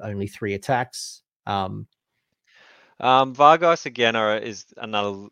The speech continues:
Speaker 2: slight disappointment. I wish, uh, they got, they did, you know,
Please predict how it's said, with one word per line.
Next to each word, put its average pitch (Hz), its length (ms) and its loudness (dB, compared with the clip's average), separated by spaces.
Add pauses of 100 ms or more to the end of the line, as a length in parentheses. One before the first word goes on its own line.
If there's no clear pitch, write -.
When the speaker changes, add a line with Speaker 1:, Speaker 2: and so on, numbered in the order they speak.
(160)
Speaker 2:
slight 98 500 -4
disappointment. 101 680 -12
I 92 100 -4
wish, 98 240 -12
uh, 101 240 -6
they 95 320 -4
got, 95 340 -8 (160)
they 117 140 -6
did, 131 460 -10 (420)
you 104 120 -10
know, 90 160 -6